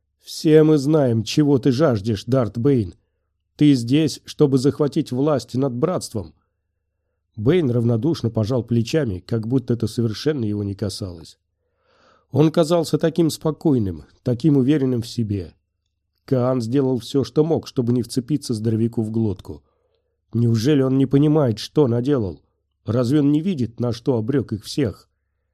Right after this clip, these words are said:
Каан устало опустился в кресло. «Поведя их против джедаев, ты поведёшь их на бойню». Теперь настала очередь Бэйна рассмеяться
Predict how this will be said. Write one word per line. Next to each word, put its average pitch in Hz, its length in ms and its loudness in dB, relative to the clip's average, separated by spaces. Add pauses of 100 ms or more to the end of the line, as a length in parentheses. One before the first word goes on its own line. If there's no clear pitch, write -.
(760)
Каан 127 360 2
устало 120 400 -2
опустился 101 560 -6
в 98 40 -12
кресло. 95 520 -12 (1300)
«Поведя 135 460 4
их 127 160 2
против 143 340 2
джедаев, 131 600 0 (400)
ты 156 120 2
поведёшь 131 540 2
их 101 120 -4
на 113 140 0
бойню». 87 460 -6 (960)
Теперь 160 360 2
настала 151 440 0
очередь 139 460 -2
Бэйна 123 360 -2
рассмеяться 101 800 -6